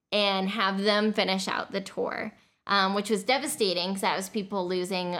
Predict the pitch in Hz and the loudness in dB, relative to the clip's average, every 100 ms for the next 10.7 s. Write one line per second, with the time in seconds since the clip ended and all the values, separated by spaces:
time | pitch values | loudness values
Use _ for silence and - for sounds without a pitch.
0 | - 190 180 175 180 180 180 175 180 175 | -2 -2 0 -2 -2 -2 0 0 -2 -4
1 | - 185 208 175 170 190 214 175 175 175 | -6 -8 -6 -6 -4 -2 -2 -4 -4 -4
2 | 165 175 180 180 185 175 180 180 170 196 | -4 -4 -6 -6 -6 -4 -4 -2 -2 -2
3 | 214 208 180 175 175 170 165 175 170 - | -2 -4 -4 -8 -8 -8 -8 -8 -8 -8
4 | 170 170 175 208 - _ _ 175 165 180 | -8 -8 -10 -12 -18 _ _ -4 -2 0
5 | 196 180 180 190 175 - 175 175 175 - | 0 0 -2 -4 -4 -4 -4 -4 -6 -10
6 | _ _ _ _ 185 180 170 170 190 180 | _ _ _ _ -4 -2 0 -2 -6 -8
7 | _ _ _ _ _ - - 208 190 190 | _ _ _ _ _ -14 -2 2 2 0
8 | 190 180 180 180 185 180 - - - 285 | 0 0 0 -2 0 -2 -6 -12 0 2
9 | 277 208 214 226 233 262 - 262 302 269 | 4 2 4 4 4 0 0 0 2 0
10 | 262 349 359 330 311 285 - | 2 4 6 6 4 2 -4